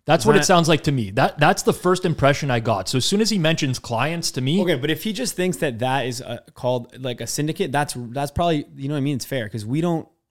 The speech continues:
Speaker 2: we don't own the term syndicate. Like, most people in the betting space would consider it something different.
Speaker 1: Agreed.
Speaker 2: But in the event that he's just misusing the word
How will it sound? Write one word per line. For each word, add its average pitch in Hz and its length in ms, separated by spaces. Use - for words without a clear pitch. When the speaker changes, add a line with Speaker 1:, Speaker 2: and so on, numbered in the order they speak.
Speaker 2:
we 143 80
don't 156 140
own 151 160
the 127 60
term 127 280
syndicate. 113 460
Like, 110 160
most 156 300
people 147 260
in 135 120
the 127 60
betting 131 280
space 123 280
would 117 140
consider 117 320
it 113 100
something 113 240
different. 127 460
Speaker 1:
Agreed. 117 460
Speaker 2:
But 160 180
in 151 80
the 147 140
event 165 340
that 175 100
he's 151 140
just 131 160
misusing 135 880
the 120 80
word 139 420